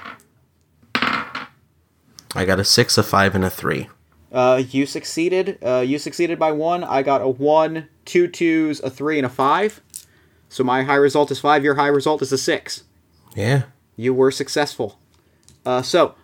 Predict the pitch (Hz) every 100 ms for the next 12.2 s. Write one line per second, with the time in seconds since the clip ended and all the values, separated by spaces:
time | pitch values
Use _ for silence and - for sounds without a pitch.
0 | _ 143 143 175 170 180 - 185 - 170
1 | 170 - 139 110 - 123 120 120 165 175
2 | 170 - - 160 147 143 127 127 123 113
3 | 127 151 139 165 170 165 151 139 156 143
4 | 139 - 135 135 131 120 120 127 185 214
5 | _ _ _ _ - - - - - -
6 | - _ _ _ _ _ _ _ _ _
7 | _ - 135 135 131 147 139 156 143 127
8 | 143 151 - 160 156 135 - - - 131
9 | 131 131 143 135 135 127 - 120 117 113
10 | - 123 120 120 117 110 87 - - -
11 | _ _ _ _ _ _ _ - - 147
12 | 196